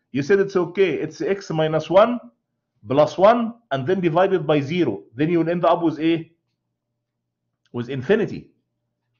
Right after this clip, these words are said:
This is not the way of thinking. I'm keep repeating for this one because I know later somebody might, eh, forgot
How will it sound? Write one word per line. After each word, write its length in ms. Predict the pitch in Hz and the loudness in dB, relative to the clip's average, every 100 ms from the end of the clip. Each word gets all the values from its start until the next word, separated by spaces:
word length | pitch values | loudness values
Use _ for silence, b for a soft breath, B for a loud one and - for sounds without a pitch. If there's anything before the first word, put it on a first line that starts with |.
| _ _ _ _ _ | _ _ _ _ _
This 160 | 120 123 | -12 -8
is 100 | 117 | -4
not 200 | 147 208 | -2 2
the 100 | 165 | 2
way 140 | 190 202 | 2 2
of 140 | 196 | 0
thinking. 380 | 170 135 110 92 | -2 -6 -8 -8
I'm 140 | 113 110 | -8 -8
keep 280 | - 220 | -6 -4
repeating 420 | 180 180 208 202 175 | -4 -4 -6 -6 -8
for 140 | 165 | -6
this 180 | 175 - | -6 2
one 200 | 202 196 | 2 2
because 260 | 151 190 | 0 2
I 120 | 180 175 | 2 0
know 140 | 185 | 0
later 360 | 175 208 208 175 | 4 4 4 0
somebody 420 | 190 185 190 190 | 0 0 0 0
might, 300 | 175 160 160 | -2 -2 -2
eh, 160 | 185 | -4
forgot 480 | 175 160 131 202 220 | -2 -6 -2 -2 -4